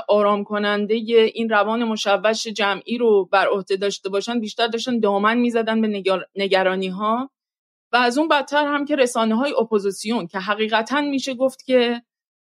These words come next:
اینها مجموعه‌ای از جریاناتی هستن که جسد معاشن، یعنی واقعاً در تیترها،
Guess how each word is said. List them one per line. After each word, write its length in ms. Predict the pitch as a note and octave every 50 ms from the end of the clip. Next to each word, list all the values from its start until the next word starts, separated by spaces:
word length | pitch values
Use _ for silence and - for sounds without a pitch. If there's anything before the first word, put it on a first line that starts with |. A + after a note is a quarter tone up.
| _ _ _ _ _ _ _
اینها 800 | A3 A3 A3 G#3 G3+ F#3+ A3+ A#3+ B3 B3+ B3+ B3+ B3+ C4+ B3+ - _ _ _ _ _
مجموعه‌ای 760 | G3+ G#3+ A3 G#3+ G3 A3 A3 A3+ A#3 - - - C#4+ D4+ C#4+ D4
از 180 | C4 A#3 G#3 F3+
جریاناتی 760 | G3 A3+ G#3+ G#3+ G#3 G3+ G#3+ G#3+ G#3 A3+ C4 C#4+ - C#4+ C4+
هستن 420 | A#3 C4 B3 A#3+ - - B3+ B3+
که 120 | B3+ C#4 A#3+
جسد 560 | G3+ F#3 G#3 G3 G3+ - G#3+ G3 F#3 E3 G3
معاشن، 640 | G3 D#3+ - - A3 G#3 F3+ - - A#2+ C3+ - _ _ _ _
یعنی 320 | F#3+ G3+ G#3 G#3+ A3+ B3+ B3+
واقعاً 720 | G#3 F#3+ A#3 A#3+ A#3 A#3 A#3 B3 B3+ C4 C#4+ D4+ C#4+ B3+
در 140 | C4+ A#3+ A#3 A3+ -
تیترها، 720 | - - G#3 F#3+ - - - _ - G3 F#3 D#3+ C#3+ D#3+